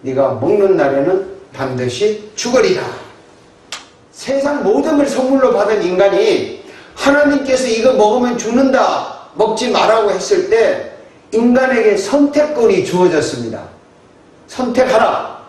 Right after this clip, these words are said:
너 이거 먹고 죽을래? 안 먹고 영원히 살래?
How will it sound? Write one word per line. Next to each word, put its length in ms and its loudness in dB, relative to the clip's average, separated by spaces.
너 100 4
이거 180 2
먹고 300 2
죽을래? 800 0
안 300 0
먹고 400 2
영원히 380 2
살래? 680 0